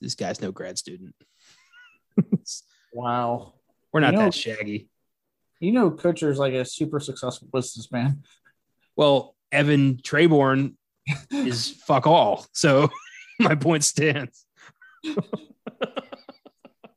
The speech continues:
Speaker 1: I did read that Ashton Kutcher is, uh, heavily involved in helping save pe-, uh, young women from human trafficking across the world.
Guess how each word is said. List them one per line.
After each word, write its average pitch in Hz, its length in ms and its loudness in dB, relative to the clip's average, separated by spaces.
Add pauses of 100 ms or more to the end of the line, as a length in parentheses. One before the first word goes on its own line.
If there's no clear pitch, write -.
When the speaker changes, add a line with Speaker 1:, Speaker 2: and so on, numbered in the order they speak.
(3000)
Speaker 1:
I 151 100 2
did 226 160 6
read 220 280 6
that 160 300 2
Ashton 147 380 -4
Kutcher 131 560 2
is, 131 240 -4
uh, 120 300 -4 (180)
heavily 143 300 2
involved 123 480 2
in 113 80 -2
helping 113 360 -4
save 117 360 -4
pe-, 135 140 -4
uh, 107 300 -2 (560)
young 127 220 2
women 117 220 4
from 107 160 -6
human 117 220 -2
trafficking 135 580 -2 (100)
across 131 300 -2
the 131 100 -6
world. 143 300 2